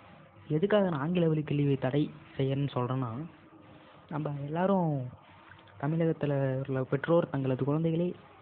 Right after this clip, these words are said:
அஹ், கௌரவமா இருக்கணும், இந்த ஆங்கில வழி பள்ளி வேலையை தான் சேர்க்குறாங்க. அதனால தமிழ் வந்து, அஹ், அழியுது,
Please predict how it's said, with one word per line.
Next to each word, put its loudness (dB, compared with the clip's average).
அஹ், 0
கௌரவமா 2
இருக்கணும், -2
இந்த -2
ஆங்கில 2
வழி 2
பள்ளி 4
வேலையை 2
தான் 2
சேர்க்குறாங்க. -2
அதனால 0
தமிழ் 0
வந்து, 0
அஹ், 0
அழியுது, 4